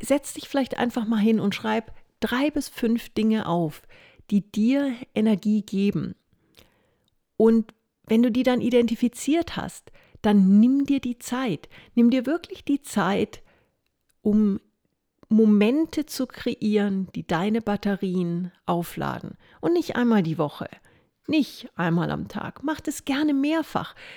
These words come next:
In der Früh, wenn du aufstehst und dir denkst, "Och Gottchen, schon wieder so früh." Mach gute Musik an. Wirklich etabliere Rituale, die dir helfen, energiereich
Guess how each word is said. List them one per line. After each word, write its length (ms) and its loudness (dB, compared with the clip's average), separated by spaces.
In 160 2
der 120 6
Früh, 340 2
wenn 140 4
du 100 4
aufstehst 680 -2
und 140 -2
dir 100 2
denkst, 440 -2
"Och 380 -4
Gottchen, 540 -8
schon 340 2
wieder 280 2
so 100 -4
früh." 280 -4
Mach 300 -4
gute 300 2
Musik 540 2
an. 240 -6
Wirklich 460 -2
etabliere 880 0
Rituale, 640 -2
die 280 -4
dir 280 0
helfen, 760 -2
energiereich 1600 0